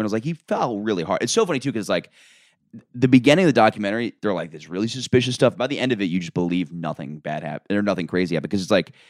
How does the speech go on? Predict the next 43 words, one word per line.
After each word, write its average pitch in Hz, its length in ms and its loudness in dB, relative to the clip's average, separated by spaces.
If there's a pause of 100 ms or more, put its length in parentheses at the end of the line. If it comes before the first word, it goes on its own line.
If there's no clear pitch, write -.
(260)
the 117 60 -2
whole 202 180 6
story 135 280 6
was 98 140 4
that 87 160 -2
he, 95 280 2 (340)
first 180 180 2
off, 135 80 4
he 127 60 2
did 180 100 0
a 220 60 -2
show 147 240 0
in 107 120 -2
Jacksonville, 98 540 -4
which - 140 -12
is 90 80 -6
weird 143 360 4
'cause 113 140 -6
he 110 60 -2
was, - 340 -4 (400)
his 95 140 -2
hotel 127 280 6
was 104 100 0
in 95 60 -2
Orlando. 73 420 -6
That 135 160 2
part 147 200 4
is 92 100 -6
weird 98 220 -6
'cause - 80 -20
it's - 80 -20
a - 40 -20
two-hour 87 300 -6
drive. 76 240 -6
I'm 90 80 -12
like, 80 140 -12
"Why 90 160 -4
don't 87 160 -6
he 80 80 -6
get 76 100 -8
a 76 60 -8
hotel 71 580 -6
in," 62 280 -12